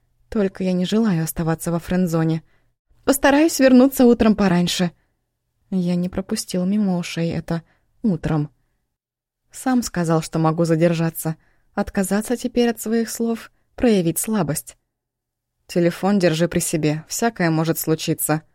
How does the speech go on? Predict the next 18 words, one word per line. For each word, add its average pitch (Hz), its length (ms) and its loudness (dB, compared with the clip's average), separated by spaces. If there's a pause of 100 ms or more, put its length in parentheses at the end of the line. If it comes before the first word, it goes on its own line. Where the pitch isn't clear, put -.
(760)
Холодно 156 540 2
кинул, 208 420 -2 (320)
пряча 240 360 -2
руки 185 260 -2
в - 80 -12
карманы 160 440 -2
брюк. 156 340 -4 (640)
«Договорились». 233 800 4 (460)
Она 202 220 0
мило 175 280 0
улыбнулась, 156 640 -2 (420)
забрала 190 460 2
рюкзак, 165 460 -2
лежащий 175 440 0
на 170 120 0
кресле. 151 500 -6 (500)
«До 302 140 6
встречи». 294 500 0